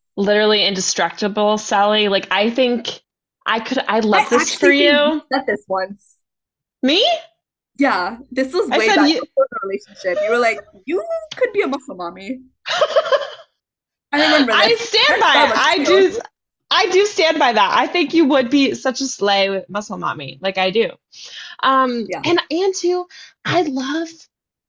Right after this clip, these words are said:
Speaker 1: well, I love women, but I love women who, like,
Speaker 2: <laughs>
Speaker 1: work out and go to the gym and do it just for them. I think it's so cool and fun. And, um, the person I'm talking to, um,
Speaker 2: Ooh.
Speaker 1: they, like, lift weights and stuff. And I'm like, "That's so cool and hot."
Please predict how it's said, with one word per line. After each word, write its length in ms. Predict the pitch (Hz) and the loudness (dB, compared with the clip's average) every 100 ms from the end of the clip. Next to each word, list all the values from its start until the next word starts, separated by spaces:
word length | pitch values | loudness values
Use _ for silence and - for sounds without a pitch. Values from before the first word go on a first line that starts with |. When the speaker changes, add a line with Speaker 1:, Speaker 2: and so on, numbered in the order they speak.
| _ | _
Speaker 1:
well, 120 | 208 196 | -4 -2
I 80 | |
love 280 | 185 165 165 | 0 -2 -4
women, 300 | 165 143 131 | -8 -8 -8
but 100 | - | -2
I 100 | 262 269 | -2 0
love 400 | 247 285 269 240 | -2 -4 -4 -2
women 440 | 233 240 233 240 - - | 0 2 0 -4 -16 -8
who, 100 | 240 | -2
like, 200 | 226 202 | -2 -2
Speaker 2:
<laughs> 120 | - | -2
Speaker 1:
work 200 | 214 233 | -2 0
out 180 | 247 254 | 0 2
and 80 | 247 | 2
go 80 | |
to 60 | 254 | 4
the 80 | 240 | 2
gym 300 | 196 226 233 - | 2 0 0 -2
and 140 | 240 233 | -2 0
do 120 | 254 | 0
it 100 | - | 0
just 260 | - 294 - | -4 -4 -2
for 120 | 285 | -2
them. 420 | 233 220 233 233 - - - | 0 -2 -2 -6 -10 -20 -8
I 100 | 285 | -6
think 220 | 311 349 | -2 -2
it's 120 | 320 - | -4 -4
so 220 | 349 311 | -2 -2
cool 320 | - 302 294 | -2 0 0
and 120 | 294 | 0
fun. 500 | 277 262 240 233 247 _ - - - - | -2 -2 0 -2 -6 _ -20 -20 -12 -2
And, 400 | 247 240 233 220 - | 0 2 0 -2 -4
um, 320 | 208 202 202 - - _ - | -4 -6 -8 -16 -20 _ -12
the 420 | 208 214 208 208 - | -4 -2 0 -2 -4
person 460 | 269 269 - 277 | -4 -2 -2 -2
I'm 140 | 240 220 | -2 -6
talking 480 | - 233 233 247 | -8 -8 -6 -8
to, 400 | 247 - 233 240 - - - - - | -8 -6 -6 -8 -16 -20 -20 -18 -6
um, 300 | 349 208 196 | 0 2 2
Speaker 2:
Ooh. 0 | |
Speaker 1:
they, 200 | 196 208 | 4 4
like, 260 | 240 254 254 | 6 4 2
lift 500 | - 220 226 233 - | 0 2 2 -2 -4
weights 320 | 196 190 220 | 0 0 0
and 160 | 302 294 | -4 -4
stuff. 380 | - 311 311 - | -6 -6 -8 -8
And 120 | 240 | -6
I'm 100 | 254 | -4
like, 220 | 269 254 233 | -4 -4 -6
"That's 320 | 226 269 - | -8 -10 -8
so 280 | - 196 190 | -4 -4 -4
cool 240 | - 175 | -8 -8
and 120 | 175 | -8
hot." 440 | 170 - 131 - | -12 -14 -12 -12